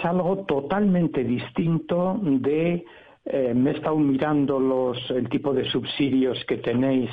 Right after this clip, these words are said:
en, en, eh, en Colombia, también los tenemos aquí. Los subsidios son siempre condicionados,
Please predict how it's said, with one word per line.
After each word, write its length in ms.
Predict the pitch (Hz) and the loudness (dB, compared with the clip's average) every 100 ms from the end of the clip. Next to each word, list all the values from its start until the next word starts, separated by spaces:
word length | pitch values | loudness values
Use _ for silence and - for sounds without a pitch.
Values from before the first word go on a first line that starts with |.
| - | -4
en, 400 | 127 117 120 120 | -2 0 0 0
en, 540 | 123 120 117 113 110 | -2 -2 0 0 0
eh, 400 | 107 113 107 110 | -2 -4 -4 -4
en 100 | 107 | -4
Colombia, 720 | 107 120 139 160 151 151 185 202 - - - _ - | -2 0 2 2 2 2 0 -2 -8 -16 -20 _ -4
también 520 | 127 120 131 147 135 | -2 2 2 2 2
los 220 | 117 - | 0 -2
tenemos 440 | 120 123 120 127 - | -2 0 0 0 -2
aquí. 420 | 135 180 196 - - - - - | -2 0 0 -2 -14 -20 -20 -6
Los 180 | 139 143 | -2 0
subsidios 680 | - 165 - 233 196 214 202 - | 0 -2 0 0 2 2 2 0
son 180 | 202 190 | 0 0
siempre 580 | - 185 175 180 180 | 0 0 0 0 -2
condicionados, 1080 | - 135 120 120 127 135 160 175 - 170 196 | -2 -2 0 0 0 2 2 2 0 0 0